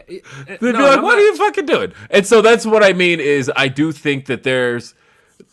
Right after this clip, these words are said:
Speaker 2: like, he is doing a lot of what he was doing before, but there's also been some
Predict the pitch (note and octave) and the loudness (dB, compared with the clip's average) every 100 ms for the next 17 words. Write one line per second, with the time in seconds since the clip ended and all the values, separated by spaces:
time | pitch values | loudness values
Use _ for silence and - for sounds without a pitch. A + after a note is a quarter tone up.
0 | - A2+ A#2+ A#2+ - E3 C#3+ D#3 C#3 E3+ | -20 -10 -4 -4 -4 -4 0 0 0 -2
1 | E3 D#3 D#3 D3+ D3+ D3+ C#3+ D3 D3 C3+ | -2 0 0 0 -2 -2 -4 -4 -6 -8
2 | - C3+ B2 A#2 A2 E2 B2+ B2+ A#2+ B2 | -8 -6 -4 -4 -6 -4 -4 -4 -6 -6
3 | - A2 - G#2 G2+ - G#2 G2 G2 | -4 -8 -6 -8 -8 -8 -8 -8 -10